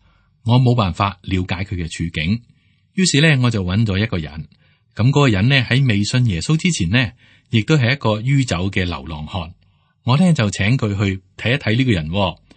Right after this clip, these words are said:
當佢去到佢屋企嘅時候呢，坐喺佢嘅旁邊，佢就話啦：「比爾啊，我同你以前呢，都經常係一樣噉樣飲酒㗎。耶穌救咗我，佢亦都能夠救你。」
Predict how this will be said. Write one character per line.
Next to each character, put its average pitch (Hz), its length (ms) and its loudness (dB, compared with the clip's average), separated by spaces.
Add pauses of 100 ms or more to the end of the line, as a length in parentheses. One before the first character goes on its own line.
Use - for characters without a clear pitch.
(400)
當 120 240 2
佢 95 200 -2
去 101 120 0
到 101 100 -2
佢 - 200 -8
屋 139 180 0
企 147 80 0
嘅 143 100 4
時 85 200 -4
候 95 80 -4
呢， 113 300 -2
坐 90 240 -6
喺 117 200 -2
佢 - 180 -4
嘅 92 100 -2
旁 82 280 -10
邊， 101 240 0 (400)
佢 156 140 4
就 131 140 2
話 87 140 -4
啦： 98 180 -4 (440)
「比 110 100 0 (240)
爾 85 80 -2
啊， - 80 -16 (380)
我 143 140 4
同 117 200 4
你 117 80 4
以 120 180 4
前 82 240 -4
呢， 101 320 -2
都 139 200 -8
經 139 260 -2
常 87 240 -6
係 90 200 -6
一 107 40 -6
樣 87 300 -4
噉 85 100 -8
樣 101 160 -2
飲 87 200 -4
酒 78 200 -10
㗎。 78 200 -8 (560)
耶 101 180 0
穌 175 360 0
救 110 160 0
咗 117 160 4
我， 85 260 -2 (360)
佢 135 400 2
亦 143 60 2
都 180 120 2
能 98 160 4
夠 85 180 -6
救 87 200 -4
你。」 80 240 -6